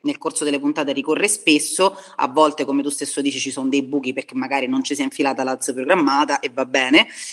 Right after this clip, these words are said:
e, però in realtà io magari posso ricordare il macro settore del brand ma non mi ricordo del brand specifico. Se invece, come tu anche proponevi,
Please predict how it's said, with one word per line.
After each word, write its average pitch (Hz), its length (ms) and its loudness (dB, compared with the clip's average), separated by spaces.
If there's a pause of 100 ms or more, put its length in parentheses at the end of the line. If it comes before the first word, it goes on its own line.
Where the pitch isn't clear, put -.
(140)
e, 143 400 4
però 214 160 8
in 202 60 6
realtà 180 240 2
io 190 160 2
magari 165 260 2
posso 151 240 -4
ricordare 143 600 0
il 143 160 2
macro 165 320 2
settore 160 320 -4
del 208 140 -2
brand 156 280 0
ma 139 100 0
non 143 160 0
mi 160 120 2
ricordo 139 340 -2
del 139 160 0
brand 139 300 -2
specifico. 127 840 -6
Se - 320 -2
invece, 165 480 2
come 143 160 4
tu 147 160 -2
anche 160 300 2
proponevi, 143 680 2